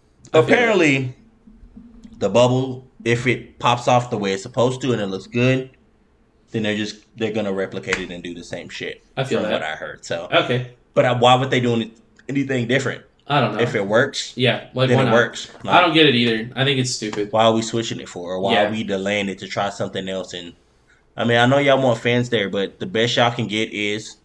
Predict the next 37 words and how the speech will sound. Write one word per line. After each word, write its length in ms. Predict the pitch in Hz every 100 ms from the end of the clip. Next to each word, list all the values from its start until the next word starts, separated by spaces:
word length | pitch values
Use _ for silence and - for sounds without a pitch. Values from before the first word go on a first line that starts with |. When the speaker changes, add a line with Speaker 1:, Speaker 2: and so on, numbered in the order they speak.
| _ _ - 87
Speaker 2:
get 140 | 95
into 220 | 113 123
the 80 | 208
playoffs. 580 | 240 123 104 143 - - _
Speaker 1:
Yeah. 220 | 147 123 - _ -
Speaker 2:
Then 180 | 196 160
your 120 | 160
fucking 260 | 180 180 180
family 320 | 175 175 175
can 160 | 190
be 100 | 226 330
there. 260 | 110 - _
Speaker 1:
Yeah. 180 | 147 127
Speaker 2:
Other 200 | 135 139
than 160 | 139 147
that, 340 | 175 196 -
then 240 | 143 127 127
you, 200 | 127 127 _ _ _ _ _ _
who 140 | 135 147
cares? 500 | 190 214 113 - - _ _ _ _ _ - _ _
If, 200 | 139 147
if 220 | 156 160 123
you 120 | 165
have 260 | 180 202
to 100 | -
play 640 | 139 - 143 156 170 170 - _ _ _ -
or 120 | 113
be 200 | 123 139
good 520 | 123 135 143 151 - - _
at 120 | 123 120
what 180 | 127
you 80 | 139
do 420 | 123 127 139 - -
in 100 | 123
front 280 | - 123 135
of 80 | 165
people, 480 | 180 170 180 185